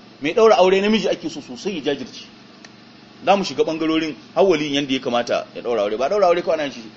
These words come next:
shaka-shaka bane, ko kuma ka zo ka ce, "Wa yanzu ɗaura aure kawai na ba ka karɓa, ba haka ake."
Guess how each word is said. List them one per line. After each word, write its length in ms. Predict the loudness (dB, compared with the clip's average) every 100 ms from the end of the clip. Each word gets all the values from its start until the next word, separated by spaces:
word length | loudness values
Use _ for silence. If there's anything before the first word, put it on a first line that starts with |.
| -20 -14
shaka-shaka 340 | -12 -10 -6 -6
bane, 120 | -4
ko 100 | -4
kuma 160 | -6
ka 60 | -6
zo 60 | -8
ka 80 | -2
ce, 80 |
"Wa 80 | 0
yanzu 200 | 0 -2 -6
ɗaura 180 | -4 -2
aure 80 | 0
kawai 160 | -2
na 100 | 0
ba 140 | 0 0
ka 120 | 0
karɓa, 280 | -2 -2 2
ba 100 | 2
haka 160 | 2 0
ake." 180 | -4